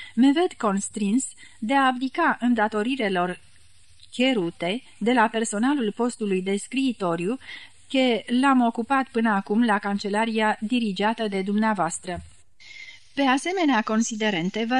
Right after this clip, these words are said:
rog, domnule președinte, a-mi acorda demisia și a regula și eliberarea salariului cuvenit mie pe luna februarie, în suma de două sute cinci deci lei, cursul tezaurului,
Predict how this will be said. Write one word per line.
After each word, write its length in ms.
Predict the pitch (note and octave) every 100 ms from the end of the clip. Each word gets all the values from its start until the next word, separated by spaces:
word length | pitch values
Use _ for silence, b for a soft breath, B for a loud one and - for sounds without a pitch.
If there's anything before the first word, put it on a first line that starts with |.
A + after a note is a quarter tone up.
| C#4
rog, 140 | G#3
domnule 400 | F#3+ G#3 A3 G3 G3+
președinte, 720 | G#3 A3 A3 G3 G3+ A3+ A#3
a-mi 260 | B3 B3+ A#3
acorda 460 | B3 B3+ B3 D4+ B3
demisia 560 | F#3+ G#3 A3 A#3+ B3
și 140 | A#3+ A#3+
a 100 | A#3
regula 420 | A#3 G#3+ A#3+ C4
și 200 | C4+ C#4+
eliberarea 560 | A3 F#3 F#3 G3+ G#3
salariului 640 | G3 G#3 G3 A3+ A3 G#3 F#3+
cuvenit 440 | G#3+ G3 A3 B3
mie 260 | A3+ A3 G3
pe 100 | F#3
luna 280 | G#3 G3+ F#3+
februarie, 680 | F#3+ G3 G3+ F3+ F#3 A#3 C#4 B B B
în 160 | B3+ C#4
suma 320 | - D4 C#4
de 180 | A#3+ A3
două 300 | G#3 C#4+ C4
sute 300 | A#3+ A#3 F#3+
cinci 340 | - A3+ A3
deci 480 | G3+ G3+ G#3 G#3 A3+
lei, 320 | G#3 F3 A#3+ B B B B B -
cursul 440 | D#4 E4+ - A3+
tezaurului, 800 | G#3+ G3+ G3 F#3 F3+ F3+ F#3